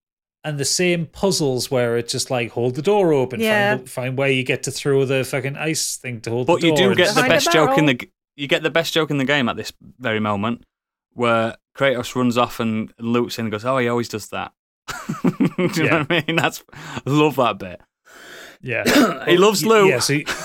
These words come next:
Speaker 3: <laughs>
Speaker 1: yeah, so you get, you get the Garm, you get the second, the second encounter with Garm,
Speaker 3: Yep.
Speaker 1: where you have to fight him. You fight him three or four times
Speaker 3: Tough.
Speaker 1: throughout this level.
Speaker 3: Uh, that's the hardest baddie for, boss in, well, on the hardest difficulty for me.
Speaker 1: Yeah.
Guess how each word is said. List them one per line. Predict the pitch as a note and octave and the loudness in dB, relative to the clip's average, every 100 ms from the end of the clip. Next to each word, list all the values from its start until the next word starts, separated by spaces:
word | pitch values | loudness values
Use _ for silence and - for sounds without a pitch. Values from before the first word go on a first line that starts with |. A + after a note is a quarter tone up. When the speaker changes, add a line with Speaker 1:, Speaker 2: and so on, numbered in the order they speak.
| - - | -8 -4
Speaker 3:
<laughs> | - - - - | -4 0 -2 0
Speaker 1:
yeah, | C3+ G#2+ | -2 0
so | - | 0
you | C#3+ | 2
get, | D#3 G3 | 2 -2
you | D3+ D3+ D3+ | -8 -4 -2
get | D3 F#3+ | 0 -2
the | |
Garm, | F3+ D#3+ C3 A#2+ - D3+ | 0 2 2 0 -10 -14
you | B2 C3+ | -6 -4
get | C3 | -2
the | |
second, | - E3 - C3 A#2+ A2+ | 0 0 -2 -6 -12 -18
the | C3 | -6
second | - D3+ C3+ | -6 -2 -4
encounter | A#2+ C3 A2+ | -2 -4 -2
with | A2+ F#2+ | -6 -2
Garm, | A#2 F2+ F2+ G2 | -2 -2 -8 -10
Speaker 3:
Yep. | A2+ A2+ _ | -8 -8 _
Speaker 1:
where | B2 | -2
you | |
have | A2+ | -2
to | - | -4
fight | - C3 A2+ | -4 -2 -2
him. | G#2 | -6
You | A#2 | -6
fight | B2 C3 | -2 -2
him | C3+ | -2
three | - C3 | -4 -4
or | A2 | -4
four | G#2+ | -6
times | - D3 B2 | -4 -4 2
Speaker 3:
Tough. | C#4+ | 2
Speaker 1:
throughout | A2 G2+ | 2 -2
this | G#2 | -2
level. | C#3 D#3+ | 2 2
Speaker 3:
Uh, | E3+ - | -2 -2
that's | E3 D#3 - | -2 -2 0
the | F3+ | 2
hardest | E3+ F3 E3 - - | 2 2 0 -4 -2
baddie | D#3 D#3 | -2 -2
for, | - | -2
boss | A#2+ A2 C#3+ - | -4 0 -2 0
in, | A#2+ A2 A#2+ A2 | -4 -2 -6 -6
well, | B2 A#2 | -6 -4
on | A#2 A#2 | -2 0
the | G#2+ | 0
hardest | A2+ G2+ G#2+ | 0 -2 -8
difficulty | G#2+ A#2 - | -10 -12 -8
for | A#2 | -6
me. | G#2+ A#2+ _ _ _ _ _ _ _ D3 | -6 -8 _ _ _ _ _ _ _ -4
Speaker 1:
Yeah. | D3+ C#3 G#2+ G#2 | 0 2 0 -2